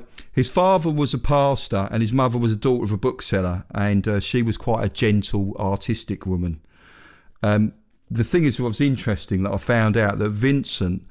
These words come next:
was actually her second birth. His mother was quite a deeply emotional character, and she never got over the birth of her first child.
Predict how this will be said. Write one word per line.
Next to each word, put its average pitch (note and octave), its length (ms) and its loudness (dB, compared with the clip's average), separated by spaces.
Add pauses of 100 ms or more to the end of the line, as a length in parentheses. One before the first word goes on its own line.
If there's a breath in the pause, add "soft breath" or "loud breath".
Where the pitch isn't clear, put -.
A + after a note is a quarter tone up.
(300 soft breath)
was G2+ 180 0
actually A#2 380 -2
her G#2 160 2
second G#2+ 420 0
birth. G#2+ 480 -2 (140)
His A#2 200 2
mother C3+ 360 2
was A#2 180 0
quite C3 320 0
a - 40 -12
deeply B2+ 360 0
emotional A#2 500 0
character, A#2+ 480 -2
and F#2+ 80 0
she - 140 -4
never A2+ 300 2
got G#2+ 240 0
over G#2 240 2
the G2 80 0
birth G#2+ 360 2
of F#2+ 80 -4
her G2+ 80 2
first G#2 440 0
child. G2+ 500 -2